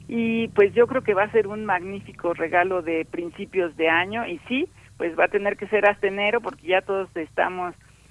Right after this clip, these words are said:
en nuestras cajas, en nuestras casas recogidos,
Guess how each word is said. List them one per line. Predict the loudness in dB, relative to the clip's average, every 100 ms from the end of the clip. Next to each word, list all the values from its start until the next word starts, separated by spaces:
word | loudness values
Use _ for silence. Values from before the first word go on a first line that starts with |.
| -10
en | -6
nuestras | -6 -4 0 0
cajas, | 2 0 2 -2 -4
en | -8 -6
nuestras | -8 -4 -2
casas | 2 2 2 -2
recogidos, | -2 -2 -4 -4 0 0